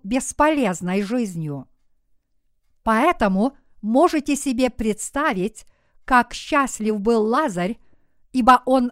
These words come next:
взошёл на небеса по одной только вере в Бога, даже несмотря на то, что был так несчастен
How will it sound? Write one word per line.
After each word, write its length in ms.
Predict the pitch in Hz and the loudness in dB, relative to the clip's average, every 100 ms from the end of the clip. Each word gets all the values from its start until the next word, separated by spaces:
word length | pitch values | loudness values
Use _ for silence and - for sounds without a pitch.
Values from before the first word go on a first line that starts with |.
| - | -6
взошёл 500 | 220 254 254 285 277 | -4 -2 0 0 0
на 160 | 254 262 | 2 0
небеса 640 | 262 262 320 - 165 190 - _ _ _ _ - | 0 -2 -4 -6 -6 -8 -12 _ _ _ _ -2
по 180 | 240 226 | 2 2
одной 600 | - 226 196 208 339 349 | 2 0 2 0 0 0
только 460 | 196 196 196 240 | 0 -2 2 0
вере 480 | 233 269 277 277 277 - | 2 0 0 0 -2 -6
в 220 | 202 233 | -6 -4
Бога, 580 | 214 285 262 170 156 165 - _ _ _ _ _ | 0 2 2 0 -6 -8 -18 _ _ _ _ _
даже 460 | 180 214 320 262 233 | -4 0 2 0 -2
несмотря 580 | 240 - 240 240 240 | -2 -2 -4 0 0
на 140 | 233 294 | 0 -2
то, 360 | 240 185 185 - _ _ _ | -4 -4 -4 -6 _ _ _
что 540 | - - 247 233 233 233 | -20 -4 2 6 6 4
был 260 | 190 247 226 | 0 -2 -2
так 340 | 262 240 - | -6 -6 -4
несчастен 960 | 226 226 - - 294 - - 254 247 | -2 -2 -4 -4 -4 -6 -6 -4 -4